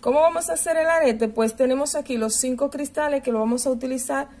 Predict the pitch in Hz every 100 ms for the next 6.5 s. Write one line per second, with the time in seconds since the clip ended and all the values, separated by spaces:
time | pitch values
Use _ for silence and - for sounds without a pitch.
0 | - - - 214 277 302 285 277 277 262
1 | 269 285 277 269 277 208 196 226 240 220
2 | 214 220 214 214 - 214 226 233 233 240
3 | - 240 247 240 - - 254 226 226 226
4 | 320 392 - - - - - - 240 269
5 | 269 254 262 240 - 247 214 196 208 214
6 | 220 233 254 269